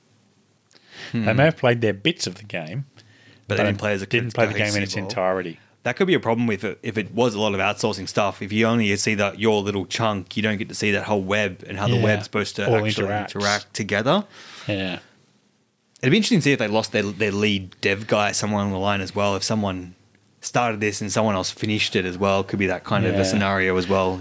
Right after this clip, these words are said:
Speaker 2: Didn't see the vision.
Speaker 1: And have you been seeing the Mass Effect tweets, the Twitter account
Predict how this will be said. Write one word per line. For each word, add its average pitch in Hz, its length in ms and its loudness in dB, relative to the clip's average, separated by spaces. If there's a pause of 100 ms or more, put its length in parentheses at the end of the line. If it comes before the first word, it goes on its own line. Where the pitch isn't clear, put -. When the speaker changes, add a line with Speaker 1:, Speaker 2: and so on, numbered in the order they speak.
(120)
Speaker 2:
Didn't 95 220 -2
see 98 80 0
the 90 100 -4
vision. 101 380 2 (200)
Speaker 1:
And 120 160 2
have 127 160 2
you 139 160 6
been 120 240 4
seeing 120 400 4
the 110 420 4 (140)
Mass 117 240 -2
Effect 110 320 -2 (180)
tweets, 120 400 2
the 101 140 -4 (180)
Twitter 110 280 2
account 127 420 -2